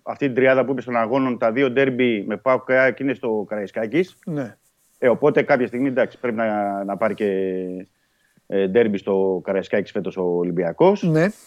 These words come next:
Speaker 1: Το θέλει ο κόσμος, το θέλουν, ε, οι παίκτες, το θέλει ο Μίτσελ, το θέλουν όλοι δηλαδή.
Speaker 2: Ναι.
Speaker 1: Ε, κάποια στιγμή πρέπει να κερδίσει, γιατί ήταν, είχε σταθεί, οκ,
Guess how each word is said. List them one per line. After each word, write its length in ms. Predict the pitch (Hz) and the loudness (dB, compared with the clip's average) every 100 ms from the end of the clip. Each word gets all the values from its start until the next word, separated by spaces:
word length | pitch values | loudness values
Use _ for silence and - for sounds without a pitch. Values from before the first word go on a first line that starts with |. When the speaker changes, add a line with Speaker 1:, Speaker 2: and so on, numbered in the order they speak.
| _ _ _ _ | _ _ _ _
Speaker 1:
Το 120 | 117 | 2
θέλει 200 | 139 139 | 4 4
ο 80 | 104 | 4
κόσμος, 400 | 147 160 170 151 | 2 0 -2 -4
το 100 | 117 | -4
θέλουν, 400 | 127 131 123 117 | -2 -2 -2 -2
ε, 440 | 110 107 104 101 | -2 -2 -2 -2
οι 60 | 95 | -2
παίκτες, 360 | - 165 - 143 | 2 0 2 -2
το 100 | 120 | -2
θέλει 200 | 127 120 | -2 0
ο 60 | |
Μίτσελ, 280 | 117 165 170 | 0 0 -2
το 80 | 143 | -4
θέλουν 240 | 131 139 131 | 0 2 4
όλοι 200 | 135 104 | 4 2
δηλαδή. 460 | 90 87 110 185 - | 0 -2 -2 -4 -6
Speaker 2:
Ναι. 340 | 147 139 165 - _ | -4 -4 -4 -10 _
Speaker 1:
Ε, 80 | - | -2
κάποια 260 | 175 127 | -2 -2
στιγμή 260 | 113 123 170 | -4 -4 -2
πρέπει 220 | 147 131 | 0 0
να 80 | 139 | 0
κερδίσει, 300 | 139 131 101 | 0 -2 -2
γιατί 200 | 107 139 | -2 -2
ήταν, 280 | 127 127 123 | 0 0 -2
είχε 140 | 117 | -4
σταθεί, 300 | 107 110 120 | -4 0 0
οκ, 220 | 104 95 | 0 0